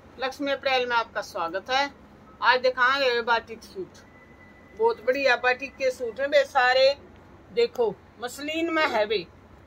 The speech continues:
और ये बीच में है नहीं कितनी है पट्टी बन रही, इस पे बे सारा thread work है। ये देखो ये इस तरह बर्फी का design बन रहा है और बैक plane है। देखो ये सारा thread work है, इधर से दिखा है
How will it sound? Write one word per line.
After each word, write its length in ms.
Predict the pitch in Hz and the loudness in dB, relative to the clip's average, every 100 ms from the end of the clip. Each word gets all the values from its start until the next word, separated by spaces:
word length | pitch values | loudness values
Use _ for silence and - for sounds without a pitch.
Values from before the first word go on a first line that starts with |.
| - | 0
और 180 | 285 311 | 2 4
ये 180 | 311 | 0
बीच 320 | 302 339 339 330 | 0 0 -2 -2
में 120 | 320 | 0
है 140 | 320 | 0
नहीं 160 | 277 339 | -2 -6
कितनी 320 | 339 320 302 | -8 -8 -4
है 80 | 285 | -2
पट्टी 300 | 285 294 311 | -2 -4 -2
बन 180 | 285 277 | 0 0
रही, 300 | 220 254 226 - - - - | -4 -8 -12 -18 -20 -20 -16
इस 120 | 247 | -6
पे 180 | - 311 | 4 6
बे 200 | 294 254 | 8 6
सारा 340 | - 302 285 285 | 4 6 8 4
thread 340 | - 269 233 | 2 0 0
work 240 | 202 180 - | -4 -6 -8
है। 180 | 165 165 | -12 -10
ये 140 | 196 | -8
देखो 300 | 202 196 214 | -10 -10 -10
ये 140 | 196 180 | -8 -8
इस 160 | 190 | -10
तरह 100 | 208 | -8
बर्फी 280 | 180 233 - | -8 -10 -10
का 140 | 220 202 | -4 -4
design 360 | 185 160 156 170 | -4 -8 -10 -8
बन 120 | 240 | -6
रहा 180 | 233 180 | -4 -4
है 140 | 220 - - - - - - - | -6 -20 -20 -20 -20 -20 -20 -10
और 220 | 190 196 190 - - - - - - | -6 -4 -6 -10 -20 -20 -20 -20 -8
बैक 420 | 190 294 330 320 - | 0 4 4 2 -6
plane 300 | 202 160 160 | -6 -6 -12
है। 140 | 170 | -12
देखो 260 | 208 214 233 | -12 -8 -10
ये 60 | 208 | -6
सारा 280 | 226 214 214 | -4 -4 -6
thread 300 | 240 226 202 | -8 -8 -6
work 320 | 185 170 175 | -8 -10 -14
है, 160 | 147 | -12
इधर 220 | 170 185 160 | -12 -12 -14
से 180 | - | -18
दिखा 640 | 127 - - - - - | -20 -20 -20 -20 -20 -12
है 80 | 254 | -10